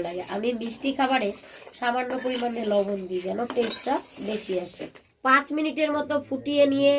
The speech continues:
এক টেবিল চামচ পরিমাণ গুঁড়ো দুধ দিয়ে দিচ্ছি। সেপ দিয়ে তৈরি করে রাখা পিঠাগুলো দিয়ে দেব।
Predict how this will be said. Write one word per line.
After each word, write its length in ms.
এক 60
টেবিল 300
চামচ 220
পরিমাণ 300
গুঁড়ো 260
দুধ 140
দিয়ে 220
দিচ্ছি। 320
সেপ 200
দিয়ে 160
তৈরি 280
করে 160
রাখা 200
পিঠাগুলো 460
দিয়ে 220
দেব। 140